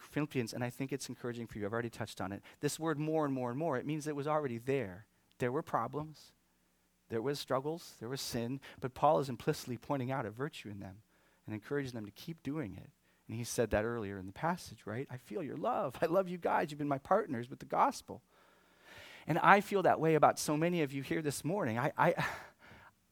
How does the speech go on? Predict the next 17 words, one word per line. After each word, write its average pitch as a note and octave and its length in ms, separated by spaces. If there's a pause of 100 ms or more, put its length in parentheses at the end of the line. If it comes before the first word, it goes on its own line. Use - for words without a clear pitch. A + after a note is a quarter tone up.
(100)
I D#3 140
feel F3+ 220
loved E3 280
by F3 120
you, F3+ 260
and B2+ 100
I, D3+ 240
I D3+ 120
see F3 200
you E3+ 160
loving D#3+ 300
each D3+ 200
other. F#3+ 320 (680)
And C3+ 120
God D3+ 240
says, D3+ 200
"More, C3 540